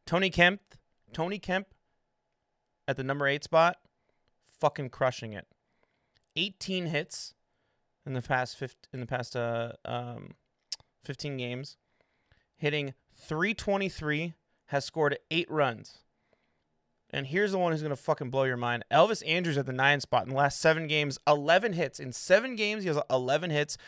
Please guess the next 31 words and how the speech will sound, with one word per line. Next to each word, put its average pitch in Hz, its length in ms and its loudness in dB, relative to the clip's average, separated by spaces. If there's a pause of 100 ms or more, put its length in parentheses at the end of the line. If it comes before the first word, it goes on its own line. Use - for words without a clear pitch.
(200)
He 139 140 -8
has 135 140 -2
scored 135 260 0
five 151 360 6
runs. 156 260 0
He's 135 140 -10
hitting 151 200 -4
four 165 360 -6
seventy-eight 143 720 -6 (420)
the 139 60 -14
past 120 320 -8
week. - 260 -16 (840)
Fifteen 151 360 -4
games, 143 480 0 (520)
not 139 200 0
as 135 120 -2
impressive. 123 560 -4 (360)
Um, 127 200 -4
he's 127 140 -6
really 127 140 -4
come 120 160 -8
on 113 80 -4
the 113 60 -10
past 110 220 -6
week, 110 200 -8
but, 101 180 -8
uh, - 240 -8
sixteen 139 520 -6
hits, 131 320 -4 (240)
eight - 180 -4
runs, 123 400 -6